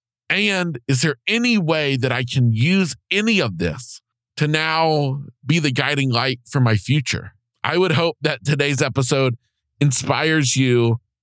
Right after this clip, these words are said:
to think about it. And if you would like help in exploring this a little bit more, to discover, is there anything really about my past that could truly light my way forward? If you want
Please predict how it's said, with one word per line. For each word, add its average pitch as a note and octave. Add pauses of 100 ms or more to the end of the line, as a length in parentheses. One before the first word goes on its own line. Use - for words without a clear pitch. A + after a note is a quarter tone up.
(160)
to C#3+
think G3
about F#2
it. - (400)
And D3+
if B2+
you C#3+
would C#3+
like C3+
help E3 (360)
in C3
exploring D3+
this D#3+
a D#3
little D3
bit C#3+
more, C#3 (300)
to G3
discover, D#3+ (260)
is F3
there A3
anything G#3+
really G3
about D3
my C#3
past B2 (480)
that D#3
could F#3
truly F3+
light C3+
my D#3
way E3
forward? F#3+ (200)
If C#3
you G3
want G#3+